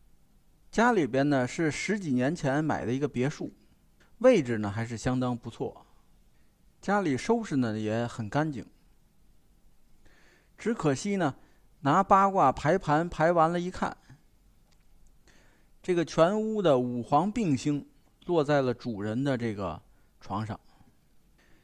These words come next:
这就应验了他这个身体上容易出疾病。早些年呢，由于一直身体素质不错，所以呢，疾病没有显现。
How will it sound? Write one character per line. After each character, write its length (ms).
这 160
就 160
应 280
验 180
了 280
他 220
这 220
个 340
身 240
体 180
上 180
容 240
易 140
出 240
疾 160
病。 180
早 200
些 180
年 280
呢， 340
由 280
于 320
一 180
直 240
身 260
体 240
素 280
质 120
不 160
错， 260
所 180
以 120
呢， 160
疾 220
病 220
没 100
有 120
显 260
现。 220